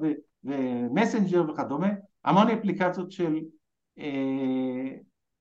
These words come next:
האנשים משתמשים בישראל כמובן, והעננים שמה. בעננים בישראל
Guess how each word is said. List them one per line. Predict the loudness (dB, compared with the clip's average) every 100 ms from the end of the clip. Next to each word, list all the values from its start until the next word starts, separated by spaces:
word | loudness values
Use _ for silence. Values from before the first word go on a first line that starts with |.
| _ _ _ _ _ _ _
האנשים | -10 -4 -4 -2 -4 -6 -10 -6 -2 0 4 2
משתמשים | 2 -4 -2 -2 0
בישראל | -2 -2 -4 -4
כמובן, | -4 -8 -6 -8 -8 -14 _ _
והעננים | 2 4 4 4 2
שמה. | 0 -2 -2 -6 _ _ 2
בעננים | 6 6 6 6
בישראל | 4 2 4 4 4